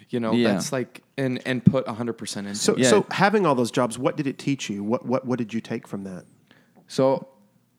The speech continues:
Speaker 4: I was actually a little different than Owen.
Speaker 3: Mm-hmm.
Speaker 4: Um, I grew up with a lot of anxiety.
Speaker 3: Mm-hmm.
Speaker 4: And so I wouldn't want to get a job. I would want to work. I want the money as satisfaction.
Speaker 2: Yeah.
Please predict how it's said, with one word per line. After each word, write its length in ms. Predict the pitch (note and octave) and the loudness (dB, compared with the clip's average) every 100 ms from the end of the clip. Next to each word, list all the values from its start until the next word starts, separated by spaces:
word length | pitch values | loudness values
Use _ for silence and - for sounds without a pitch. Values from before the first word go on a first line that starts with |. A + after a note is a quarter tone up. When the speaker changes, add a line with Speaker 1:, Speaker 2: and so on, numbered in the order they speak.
| - | 4
Speaker 4:
I 80 | C#3+ | 6
was 140 | D#4 | 6
actually 240 | E4+ - | 4 4
a 40 | D3+ | 4
little 140 | C3+ | 6
different 460 | G#2+ F2+ G#2 F2+ D#2 | 4 2 2 0 -4
than 100 | B1 | -4
Owen. 300 | A#1 - - - | -8 -10 -14 -10
Speaker 3:
Mm-hmm. 440 | A#2 C3 D#3 - | -6 -4 -6 -2
Speaker 4:
Um, 500 | A#2+ A#2+ A#2 A2 A2+ - - - - - - - - - | 2 4 4 2 0 -2 -8 -10 -14 -12 -10 -10 -14 -4
I 600 | B2+ E3 G3 F#3+ E3 D3+ - - C#3+ - | 2 6 6 6 6 6 2 -6 -8 0
grew 260 | C#3+ C#3+ | 6 8
up 160 | C3 - | 6 2
with 420 | F2 A2+ G#2+ G2 | 0 2 4 2
a 180 | - G2+ | 0 2
lot 500 | F#2+ G2 G2+ G2+ G2+ | 2 2 4 6 6
of 100 | F#2+ | 4
anxiety. 600 | F#2+ G2 F#2 A#1+ A#1 A1 - _ - | 4 4 2 0 -4 -8 -12 _ -10
Speaker 3:
Mm-hmm. 260 | B2+ A#2+ C3+ | -6 -4 0
Speaker 4:
And 500 | B2 A2+ G#2+ G#2 - | 2 2 2 0 -4
so 520 | - - A2 G2+ G2+ - _ | -6 0 2 2 0 -4 _
I 200 | A2 C3+ | 2 4
wouldn't 440 | B2+ B2 A2 G#2 | 4 2 2 2
want 200 | G#2 G2+ | 2 2
to 320 | D#2+ - _ - | 0 -6 _ -2
get 140 | G#2+ | -2
a 60 | F2 | 0
job. 300 | F#2+ G1+ G1+ | -2 -2 -4
I 100 | - B2+ | 2 4
would 220 | B2 A#2+ | 4 4
want 400 | C3+ C#3+ - - | 4 4 0 -4
to 120 | C#3 | -2
work. 260 | A#2 G2 F#2+ | 0 0 0
I 80 | |
want 340 | A2+ A#2 A#2 A2+ | -2 0 0 2
the 60 | |
money 240 | A2 G#2 G2 | 0 0 -2
as 100 | G2 | -4
satisfaction. 640 | - D#2 - - - - | -4 -6 -4 -8 -8 -12
Speaker 2:
Yeah. 120 | - | -12